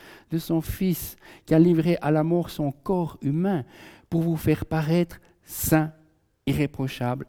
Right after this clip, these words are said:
et sans faute devant lui. » Vous dites, « Mais la parole le dit, on y croit. » Et on va dans cette direction. Ça veut pas dire qu'on y est arrivé,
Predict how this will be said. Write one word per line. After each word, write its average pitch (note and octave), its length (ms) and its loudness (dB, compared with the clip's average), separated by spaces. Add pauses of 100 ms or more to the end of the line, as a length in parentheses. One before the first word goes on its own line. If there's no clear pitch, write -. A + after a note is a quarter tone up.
(140)
et A#2 40 -4
sans - 220 -4
faute G#2+ 280 -8
devant G2+ 280 -6
lui. » F2+ 240 -10 (880)
Vous G2+ 100 -4
dites, « G#2+ 220 -4
Mais F#2+ 400 -8 (480)
la - 120 -8
parole G#2+ 340 -6
le G#2 160 -6
dit, G#2 260 -6 (920)
on G#2+ 180 -4
y A2 100 -6
croit. » - 280 -12 (460)
Et G#2 160 2
on A2 100 0
va F3+ 160 4
dans C#3+ 120 2
cette G#2 200 -6
direction. G2+ 580 -4 (720)
Ça - 120 -10
veut F#2+ 40 -6
pas A#2+ 160 -4
dire D3 160 0
qu'on B2+ 160 -6
y - 20 -4
est A#2 60 -2
arrivé, A#2+ 420 -2